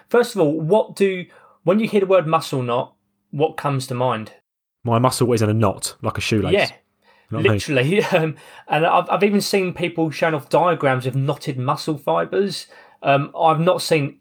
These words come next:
Speaker 1: any convincing evidence that muscles cannot. However, however,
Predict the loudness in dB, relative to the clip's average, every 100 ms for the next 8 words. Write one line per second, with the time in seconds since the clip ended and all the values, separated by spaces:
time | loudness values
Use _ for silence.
0 | -2 0 0 -2 -4 -10 -6 -4 -4 -6
1 | -8 -8 -2 -2 -2 -4 -4 -8 -14 -14
2 | -6 -6 -2 -4 -4 -10 -6 -6 -2 -2
3 | -2 -10 -2 2 2 2 0 2 2 -2
4 | -6 _ _ _ _ _ -2 0 0 -2
5 | 0 0